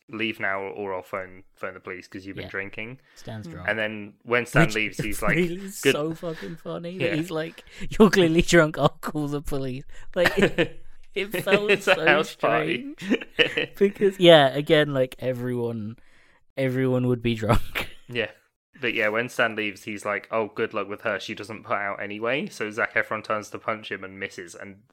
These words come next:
Speaker 1: Stan just knocks him out.
Speaker 3: He wakes up in, with his head in the lap of his daughter.
Speaker 1: He thinks that he's just been asleep and had a weird dream as well. <laughs> And then she's like, yeah,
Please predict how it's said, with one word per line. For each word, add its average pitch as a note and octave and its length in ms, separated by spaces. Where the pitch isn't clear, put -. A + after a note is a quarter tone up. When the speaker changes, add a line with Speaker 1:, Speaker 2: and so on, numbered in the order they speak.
Speaker 1:
Stan F#2+ 340
just G2 160
knocks F#2+ 320
him G2 140
out. G2+ 240
Speaker 3:
He A3 160
wakes B3 260
up A3 240
in, G3 580
with G3+ 120
his G3 160
head A3 260
in G#3 160
the G#3 80
lap A3+ 380
of A3 260
his G#3 280
daughter. A3 840
Speaker 1:
He C#3 100
thinks F3 340
that D3 160
he's C3 160
just - 220
been A2 140
asleep G#2 380
and G2+ 100
had G2+ 160
a F#2+ 60
weird F#2+ 300
dream F#2 360
as - 160
well. G2+ 140
<laughs> - 160
And G#2+ 140
then F#2+ 160
she's G#2 300
like, G2 340
yeah, G2 220